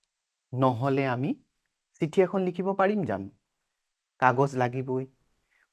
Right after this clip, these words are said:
কলম লাগিব। কাগজখনো আকৌ কি হ'ব লাগিব? চাদা হ'ব লাগিব, মানে তাত একো লিখা থকা নথকা হ'ব লাগিব। তো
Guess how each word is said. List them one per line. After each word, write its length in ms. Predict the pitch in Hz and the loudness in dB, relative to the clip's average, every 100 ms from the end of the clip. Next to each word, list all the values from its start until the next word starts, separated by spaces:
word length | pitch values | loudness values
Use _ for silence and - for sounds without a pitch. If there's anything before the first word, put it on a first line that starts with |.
| - | 0
কলম 360 | 123 139 139 | 4 6 4
লাগিব। 360 | 131 123 120 120 113 123 _ _ _ _ _ _ _ _ _ - | 2 -2 -4 -6 -10 -10 _ _ _ _ _ _ _ _ _ 2
কাগজখনো 680 | 147 147 175 180 - 220 226 | 4 6 4 2 0 0 2
আকৌ 240 | 220 220 220 | 0 0 -4
কি 200 | - 208 | 0 0
হ'ব 180 | 190 190 | 0 0
লাগিব? 320 | 190 185 196 226 277 - - - - _ _ _ _ _ _ _ _ _ _ _ _ _ _ _ _ _ _ _ | 0 -2 -2 -4 -6 -14 -18 -18 -20 _ _ _ _ _ _ _ _ _ _ _ _ _ _ _ _ _ _ _
চাদা 280 | 143 113 120 | -2 2 2
হ'ব 220 | 110 107 101 | 2 -2 -4
লাগিব, 260 | 101 101 107 | -6 -4 -4
মানে 240 | 151 202 | -2 -2
তাত 200 | 208 190 185 | 0 -2 -2
একো 160 | 151 151 | -4 -2
লিখা 320 | 120 113 143 123 | -4 -6 -8 -8
থকা 300 | - 123 196 233 | -8 -6 -6 -4
নথকা 540 | 123 107 - 117 113 | -4 -4 -8 -6 -6
হ'ব 200 | 110 101 101 | -6 -10 -10
লাগিব। 340 | 104 - 98 - _ _ _ _ _ _ _ _ _ _ _ _ | -12 -14 -18 -20 _ _ _ _ _ _ _ _ _ _ _ _
তো 60 | - | 0